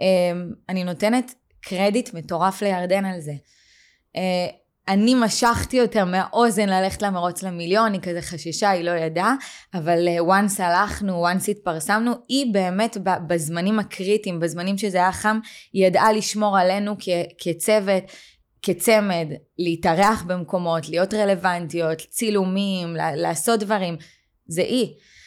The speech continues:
היה תקופות, איך שיצאנו מהמרוץ למיליון, שממש היא הייתה לוקחת אותי, "אנה, היום נוסעים לרשת." היינו יושבות, אני והיא, מחוץ לרשת, ומחכות שיהיה איזה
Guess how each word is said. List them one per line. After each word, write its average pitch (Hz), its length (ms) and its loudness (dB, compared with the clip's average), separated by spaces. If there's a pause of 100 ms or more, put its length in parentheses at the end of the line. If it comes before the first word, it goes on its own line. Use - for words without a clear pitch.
(220)
היה 196 220 4
תקופות, 214 640 -2 (320)
איך 208 120 0
שיצאנו 202 400 0
מהמרוץ 180 400 -2
למיליון, 190 340 -4
שממש 185 360 -2
היא - 140 -2
הייתה 185 240 0
לוקחת 180 300 -2
אותי, 196 240 -4
"אנה, 214 180 0
היום 208 180 -2
נוסעים 247 640 -2 (920)
לרשת." 196 680 2 (300)
היינו 277 240 2
יושבות, 226 460 0 (120)
אני 202 240 -2
והיא, 185 240 -2
מחוץ 196 360 -4
לרשת, 170 420 -4
ומחכות 247 800 -2
שיהיה 233 340 0
איזה 233 400 2